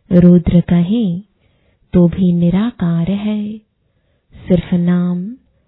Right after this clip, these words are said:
अलग है, चीज एक ही है।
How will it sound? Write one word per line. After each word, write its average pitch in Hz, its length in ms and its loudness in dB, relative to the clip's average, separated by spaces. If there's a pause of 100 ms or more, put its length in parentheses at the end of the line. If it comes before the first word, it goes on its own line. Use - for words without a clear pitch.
अलग 175 420 2
है, 214 480 -4 (600)
चीज 190 440 4 (160)
एक 254 340 0
ही 190 300 -4
है। 220 440 -6